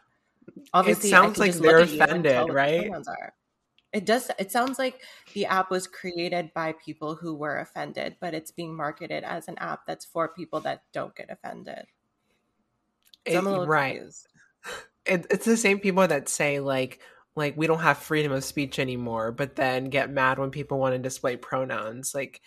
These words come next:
Speaker 2: or, like, try and make trans people non-exist, or, like, ban
Speaker 1: Really?
Speaker 2: books that talk about, like, L G B T related issues or Black history. Like, it's the same type of, like, rhetoric of, like,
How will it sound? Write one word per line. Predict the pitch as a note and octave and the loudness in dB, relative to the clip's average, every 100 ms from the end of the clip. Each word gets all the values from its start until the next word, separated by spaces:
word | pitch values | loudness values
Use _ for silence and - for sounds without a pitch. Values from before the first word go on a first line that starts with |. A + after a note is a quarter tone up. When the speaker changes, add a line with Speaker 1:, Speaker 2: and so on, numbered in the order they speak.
| _ - | _ -2
Speaker 2:
or, | D3 | 2
like, | C#3+ | 2
try | - D3 | 2 2
and | C#3+ C#3+ | 2 0
make | C3+ | -4
trans | - C#3+ C3+ - | -4 -4 -4 -6
people | C3+ C3 | -4 -2
non-exist, | B2+ A#2 B2 A#2+ B2+ A#2+ B2 - | 0 -2 -2 -4 -4 -2 -4 -6
or, | C#3 | -4
like, | C3 B2+ - - - | -2 -4 -8 -20 -8
ban | - C#3+ C#3+ | -2 0 0
Speaker 1:
Really? | C3+ | 0
Speaker 2:
books | C3+ C3+ - | 0 0 -2
that | C#3 B2 | -2 -2
talk | - B2+ - | 0 0 0
about, | B2+ A#2+ - | -2 -2 -2
like, | C3+ - | -6 -4
L | C3 | -4
G | C3 | -4
B | C3+ | -8
T | C3+ - C3+ | -10 -8 -4
related | C3 B2+ B2 | -2 -2 -4
issues | C#3+ C#3+ C#3 C3+ | -8 -8 -8 -6
or | C3 | -8
Black | C3 C3 C#3 | -4 -4 -4
history. | - C3 - B2 B2 C3 - - _ _ | -6 -8 -8 -6 -4 -6 -10 -18 _ _
Like, | C#3+ C3+ C3 - - _ D#3 | -6 -4 -6 -12 -20 _ -12
it's | E3 E3 | -10 -6
the | F#3+ | -4
same | F3+ D#3+ D3 D3 | -2 0 0 -2
type | C#3+ C#3 | -4 -2
of, | C3+ B2 | -2 -2
like, | C3 - | -4 -2
rhetoric | C3 A#2 A#2+ B2 - | -2 -2 -2 -6 -8
of, | B2 | -10
like, | B2+ A#2 | -8 -10